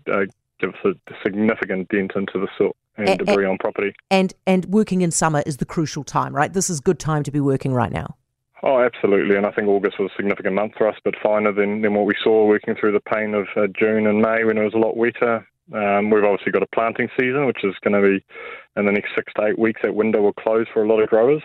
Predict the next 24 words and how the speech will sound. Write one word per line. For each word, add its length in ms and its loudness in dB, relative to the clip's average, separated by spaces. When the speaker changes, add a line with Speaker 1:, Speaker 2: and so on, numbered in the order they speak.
Speaker 1:
so 240 2
we, 180 0
you 160 -4
know, 100 4
there's 120 2
a 40 4
lot 140 4
of 60 -2
tension 400 0
and 120 0
anxiety, 560 2
um, 340 -4
by 120 2
not 320 0
being 160 0
able 160 -2
to 100 -10
meet 220 -2
that, 160 0
which 180 -4
the 80 -2
slowdown 460 0
hasn't 240 -4
helped. 320 -4